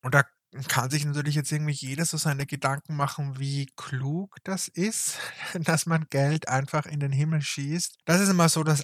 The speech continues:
eine. Das andere, was mir einfach schon auch sehr wichtig ist anzusprechen,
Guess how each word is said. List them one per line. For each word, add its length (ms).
eine. 680
Das 240
andere, 920
was 380
mir 160
einfach 240
schon 220
auch 120
sehr 240
wichtig 360
ist 300
anzusprechen, 1200